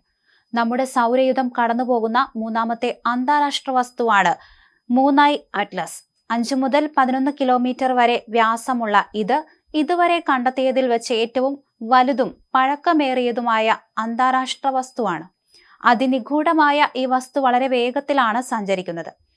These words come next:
ഇതോടെ സോഷ്യൽ മീഡിയയിലടക്കം പല രീതിയിലാണ് ഇതിന്റെ തിയറിസം പോകുന്നത്. ദശലക്ഷം പ്രകാശവർഷങ്ങൾ കടന്ന് അവർ ഇതാ എത്തുന്നുവെന്നും ലോകത്തെ ഒന്നടങ്കം കീഴ്പ്പെടുത്താൻ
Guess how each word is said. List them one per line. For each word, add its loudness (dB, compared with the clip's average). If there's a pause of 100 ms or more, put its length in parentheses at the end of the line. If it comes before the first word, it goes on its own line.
(460)
ഇതോടെ 4
സോഷ്യൽ -2
മീഡിയയിലടക്കം 0 (140)
പല 0
രീതിയിലാണ് 0 (160)
ഇതിന്റെ -2 (180)
തിയറിസം -4 (160)
പോകുന്നത്. -2 (840)
ദശലക്ഷം 2
പ്രകാശവർഷങ്ങൾ 2 (120)
കടന്ന് 2 (280)
അവർ 2
ഇതാ 2 (220)
എത്തുന്നുവെന്നും -4 (360)
ലോകത്തെ 2
ഒന്നടങ്കം 0
കീഴ്പ്പെടുത്താൻ -2